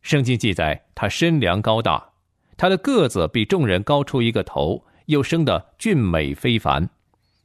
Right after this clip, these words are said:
当以色列人要求立王的时候，撒母耳把这件事带到神的面前，而神就把便雅悯支派中基士的儿子扫罗给他们做王四十年。先知撒母耳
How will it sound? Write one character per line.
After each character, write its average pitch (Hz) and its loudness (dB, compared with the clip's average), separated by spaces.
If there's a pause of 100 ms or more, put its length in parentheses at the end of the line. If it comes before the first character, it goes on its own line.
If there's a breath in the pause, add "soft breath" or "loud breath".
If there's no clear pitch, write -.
(600 soft breath)
当 220 2
以 151 4
色 220 2
列 196 2
人 127 2
要 185 2
求 127 0
立 185 2
王 101 2
的 180 2
时 123 -2
候， 90 -4 (280)
撒 190 0
母 170 2
耳 82 0 (200)
把 90 2
这 165 -2
件 131 2
事 101 0
带 113 0
到 95 -2
神 90 -4
的 107 -2
面 101 -2
前， 71 -6 (640 soft breath)
而 151 2
神 165 0
就 175 2
把 92 2
便 190 0
雅 139 2
悯 101 2
支 160 -2
派 131 0
中 139 0
基 202 2
士 175 0
的 117 0
儿 98 2
子 90 -2
扫 82 -2
罗 90 0 (140)
给 92 0
他 113 -2
们 123 0
做 135 0
王 87 0
四 - -2
十 98 -4
年。 76 -4 (1080)
先 247 0
知 220 2
撒 220 2
母 190 2
耳 101 2